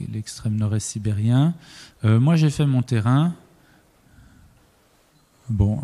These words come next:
euh, est-ce qu'on, je sais pas comment ça marche. Ah, mais là, j'ai, j'ai quelque chose, là. Donc, mes enquêtes de terrain, euh, elles sont par là, voilà, chez les Touvas.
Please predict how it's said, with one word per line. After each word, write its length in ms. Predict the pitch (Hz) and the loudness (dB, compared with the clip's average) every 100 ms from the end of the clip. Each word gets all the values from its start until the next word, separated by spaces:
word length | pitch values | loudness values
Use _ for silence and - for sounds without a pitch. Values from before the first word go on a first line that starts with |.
| - | -4
euh, 260 | 95 92 95 98 101 104 104 | -2 -2 -4 -6 -6 -6 -6
est-ce 180 | 98 - | -8 -10
qu'on, 240 | - 120 113 117 123 123 113 - _ _ | -14 -8 -6 -6 -8 -10 -14 -18 _ _
je 60 | - | -18
sais 60 | |
pas 120 | - 127 | -12 -6
comment 200 | 117 110 | -4 -4
ça 140 | 113 | -6
marche. 320 | 113 117 - 131 | -6 -6 -6 -2
Ah, 120 | 165 | 2
mais 160 | 165 | 2
là, 180 | 139 143 | 2 2
j'ai, 220 | 127 117 117 | 2 -2 -2
j'ai 140 | 110 | -4
quelque 220 | - 107 | -6 -8
chose, 260 | - 110 104 | -4 -4 -4
là. 140 | 104 - - - - - | -8 -8 -16 -20 -20 -2
Donc, 240 | 117 110 127 | 0 0 2
mes 180 | 127 | 2
enquêtes 320 | 135 131 135 120 | 2 0 -2 -2
de 100 | 123 | -4
terrain, 720 | - 120 120 147 175 185 190 _ _ _ _ _ _ _ _ 220 294 - | -2 0 2 2 0 -2 -6 _ _ _ _ _ _ _ _ -20 -18 -10
euh, 340 | 101 98 101 98 - | -8 -6 -6 -8 -8
elles 180 | 104 104 | -8 -8
sont 260 | - 135 127 | -10 -10 -10
par 280 | 107 87 | -8 -8
là, 240 | 80 87 117 | -8 -6 -6
voilà, 360 | 107 95 139 | -6 -4 -4
chez 180 | 160 - | -6 -6
les 100 | 107 | -8
Touvas. 460 | - 107 101 165 | -8 -8 -6 -6